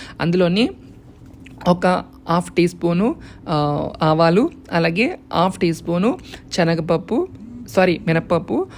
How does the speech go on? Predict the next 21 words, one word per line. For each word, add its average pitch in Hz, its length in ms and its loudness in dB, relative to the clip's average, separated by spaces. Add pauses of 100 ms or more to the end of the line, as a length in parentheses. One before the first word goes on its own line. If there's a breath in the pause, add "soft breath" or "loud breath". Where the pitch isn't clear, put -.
(160 loud breath)
అలాగే 180 420 0
హాఫ్ 175 220 0
టీ 170 100 2
స్పూను 180 400 -2 (160)
జీలకర్ర, 165 600 2 (360 loud breath)
అలాగే 165 320 2
రెండు 185 460 2 (120)
ఎండుమి-, 170 380 2 (180)
ఎండుమిరపకాయలు 175 800 2 (140)
తుంచి 170 220 -2
వేసుకొని 165 560 -2 (340 loud breath)
అందులోనే 185 600 2
ఒక 180 180 0
పది 170 320 2
పన్నెండు 165 640 0
మిరియాలు, 156 580 0 (320 loud breath)
అలాగే 175 460 0
ఒక 180 180 0
ప-, 160 560 2
ఒక 165 120 -2
గుప్పెడు 170 640 2